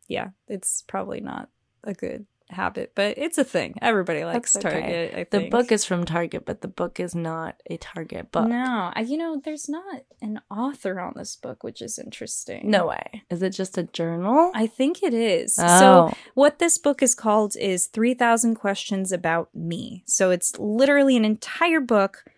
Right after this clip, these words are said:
Speaker 1: with three thousand questions to ask yourself. And I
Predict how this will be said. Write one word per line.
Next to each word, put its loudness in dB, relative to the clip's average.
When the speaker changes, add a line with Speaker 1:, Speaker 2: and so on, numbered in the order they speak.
Speaker 1:
with -2
three 0
thousand 2
questions -4
to -10
ask -8
yourself. -8
And -4
I 4